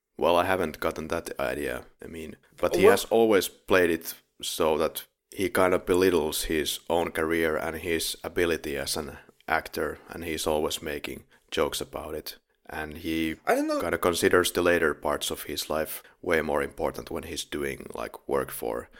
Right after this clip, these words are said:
Speaker 1: unicef and, yeah.
Speaker 2: To me, the remark he made that The Man Who Haunted Himself was the only film where he actually was allowed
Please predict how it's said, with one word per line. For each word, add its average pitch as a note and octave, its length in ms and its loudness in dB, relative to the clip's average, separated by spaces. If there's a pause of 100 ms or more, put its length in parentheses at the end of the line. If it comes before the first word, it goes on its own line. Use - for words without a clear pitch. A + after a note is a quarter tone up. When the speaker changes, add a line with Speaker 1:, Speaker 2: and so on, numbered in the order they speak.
(160)
Speaker 1:
unicef C#2+ 800 -6
and, - 400 -14 (340)
yeah. D#2+ 140 -6 (340)
Speaker 2:
To G3+ 100 -2
me, C4+ 460 0
the D3+ 480 6
remark C3+ 520 2
he B2 100 -4
made G#2+ 420 4
that G2+ 300 4 (180)
The B2 180 0
Man B2 260 2
Who A#2+ 180 2
Haunted A#2 340 2
Himself A2+ 640 2
was G#2+ 260 2
the A2 80 -2
only G#2+ 220 -2
film G#2 240 -6
where G2 300 0
he G2 160 -2
actually G2 380 0
was F2+ 240 -4
allowed F#2+ 320 -2